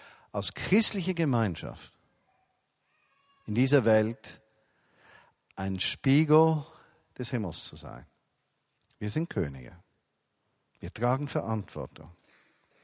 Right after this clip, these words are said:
Das Zweite, was wir sind, wir sind Priester und als Priester vertreten wir das Volk vor Gott. Erinnern wir uns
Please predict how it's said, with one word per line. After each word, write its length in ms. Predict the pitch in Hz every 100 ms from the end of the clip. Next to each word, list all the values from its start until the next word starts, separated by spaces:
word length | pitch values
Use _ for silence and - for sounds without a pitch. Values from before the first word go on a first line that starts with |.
| _ _ _ _ _ _ _ _ _ _ -
Das 200 | 107 -
Zweite, 360 | 120 131 -
was 160 | 156 165
wir 120 | 175
sind, 260 | 156 196 196
wir 100 | 131
sind 240 | 131 107
Priester 500 | - 113 156 180 233
und 140 | 151 131
als 220 | 113 -
Priester 480 | 143 175 226 - 160
vertreten 680 | 127 - 117 156 202 175
wir 300 | 180 202 208 196 - - - -
das 200 | - 131
Volk 440 | - 147 143 151 -
vor 300 | 135 123 113
Gott. 360 | 143 220 -
Erinnern 460 | 131 110 156 185 175
wir 160 | 175
uns 640 | 160 156 151 143 - -